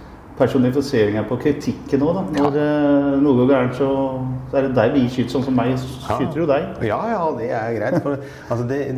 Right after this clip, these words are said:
Speaker 2: det er jo sånn det er, at, eh, man, man skyter jo ofte ikke nedover, man, man skyter jo oppover,
Speaker 1: Mm,
Speaker 2: og det, det,
Speaker 1: mm.
Speaker 2: altså, det,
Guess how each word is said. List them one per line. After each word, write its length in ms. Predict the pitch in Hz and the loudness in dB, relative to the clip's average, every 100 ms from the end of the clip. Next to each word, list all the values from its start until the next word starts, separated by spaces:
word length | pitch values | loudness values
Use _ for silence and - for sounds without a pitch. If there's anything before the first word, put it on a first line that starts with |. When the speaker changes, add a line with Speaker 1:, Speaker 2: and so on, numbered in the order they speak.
| 123 | -4
Speaker 2:
det 120 | 123 147 | -4 -4
er 320 | 95 92 98 | -4 -4 -4
jo 80 | 139 | -4
sånn 240 | 117 113 | -4 -4
det 80 | 120 | -2
er, 400 | 95 113 151 131 | -2 -4 -4 -4
at, 180 | 127 123 | -6 -4
eh, 180 | 127 127 131 - - | -4 -4 -6 -10 -6
man, 200 | 131 123 - 120 | -4 -4 -8 -6
man 140 | 123 | -6
skyter 460 | - 104 101 - 135 | -4 -6 -6 -2 -2
jo 60 | |
ofte 200 | 127 - | -4 -8
ikke 160 | 113 135 | -4 -2
nedover, 480 | 110 101 131 156 127 | -2 -2 -2 -2 -2
man, 200 | 127 127 | -4 -2
man 260 | 123 120 123 | -4 -6 -6
skyter 360 | 117 104 117 | -6 -6 -4
jo 60 | 120 | -4
oppover, 280 | 107 139 147 | -2 0 2
Speaker 1:
Mm, 60 | 131 | 2
Speaker 2:
og 80 | 117 | -2
det, 120 | 120 | -2
det, 140 | 127 | 0
Speaker 1:
mm. 160 | 87 101 | 0 -2
Speaker 2:
altså, 160 | 120 123 | -4 -4
det, 180 | 117 | -4